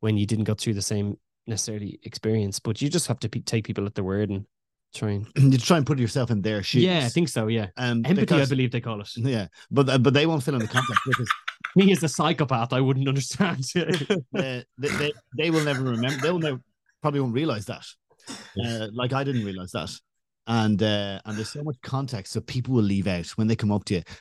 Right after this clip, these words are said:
Speaker 2: They leave out so much context. It's hilarious. They'll, they'll come to you in a shop from behind, and the, and the, and they'll come at you with, like, a line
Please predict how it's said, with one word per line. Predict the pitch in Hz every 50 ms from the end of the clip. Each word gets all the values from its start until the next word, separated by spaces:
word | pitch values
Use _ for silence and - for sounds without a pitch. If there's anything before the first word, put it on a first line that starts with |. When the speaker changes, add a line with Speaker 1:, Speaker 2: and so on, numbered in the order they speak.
| _
Speaker 2:
They | - 113
leave | 107 117 117 101
out | 113 101 95
so | - - - - - - 120 110 113 117 117
much | 117 117 113 - -
context. | - 113 101 95 101 90 85 -
It's | 95 85
hilarious. | 95 101 95 90 90 -
They'll, | 127 120 - - - - -
they'll | 135 135
come | 131 - 143 147 139
to | - 151
you |
in | 127 110
a | 98
shop | - - 131 107 95 -
from | - 120 113
behind, | 104 113 - 120 123 117 101 87 - - _ _ _ _ - - - - -
and | 113 110 107
the, | 107 - - 110
and | 110 107
the, | 107 101 - 110
and | 110 107
they'll | 107 101 98
come | - - 131 131
at | 120 107 -
you | 117 98
with, | 95 98
like, | 95 98 92 -
a | 95
line | 92 98 98 98 98 95 92 87 78